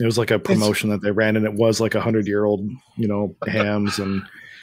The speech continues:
Speaker 1: and you just drank, like, a, a bottle that you're, a can you could have put up on.
Speaker 2: You know, uh,
Speaker 1: My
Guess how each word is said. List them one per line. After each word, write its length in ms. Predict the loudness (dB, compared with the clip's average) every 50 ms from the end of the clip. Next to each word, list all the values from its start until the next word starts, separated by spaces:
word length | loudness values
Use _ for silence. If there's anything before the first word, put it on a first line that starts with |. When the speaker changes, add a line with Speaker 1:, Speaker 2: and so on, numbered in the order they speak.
| -18 -18 -20 _ _ _ -2
Speaker 1:
and 100 | 0 0
you 80 | 0
just 240 | 2 2 0 0 0 2
drank, 280 | 2 2 2 2 0
like, 160 | -2 0 0
a, 340 | 0 0 0 0 -2 -4 -4 -4
a 80 | -4 0
bottle 360 | 2 2 4 4 4 4 2
that 160 | 2 0 -2
you're, 200 | -2 -4 -2 -2 -2 -4 -6
a 60 | -6
can 240 | -6 -4 -2 0 0
you 80 | -2 -2
could 120 | -2 -2
have 80 | -4 -2
put 140 | -2 -2 0
up 180 | 0 -2 -2
on. 320 | -4 -4 -2 -2 -4 -4 -6 _ _ _ _ _ _ _ _ _ _ _ _ _ _ _ -10 -2 0
Speaker 2:
You 100 | 4 6
know, 360 | 6 8 6 4 4 0 -8 -14 -20 -20 -20 -20 -20 -20 -4 2
uh, 340 | 4 6 8 8 8 6 4 0 -6 -6
Speaker 1:
My 80 | -4